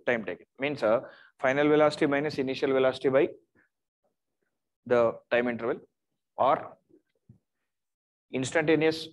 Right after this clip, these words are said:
velocity, second instant minus first instant by difference of the times taken,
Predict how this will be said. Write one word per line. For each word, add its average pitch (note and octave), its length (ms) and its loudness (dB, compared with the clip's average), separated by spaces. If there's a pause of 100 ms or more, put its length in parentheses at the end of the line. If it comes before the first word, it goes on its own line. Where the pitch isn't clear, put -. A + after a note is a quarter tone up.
velocity, C3+ 600 -2 (1160)
second C3+ 520 -4
instant D3 420 -4 (720)
minus C3+ 480 -2
first C3 280 -2
instant B2 460 -4 (380)
by A#2+ 320 0 (400)
difference D3 400 0
of C3+ 160 0
the F3 200 2 (320)
times B2+ 240 0
taken, G2+ 360 -6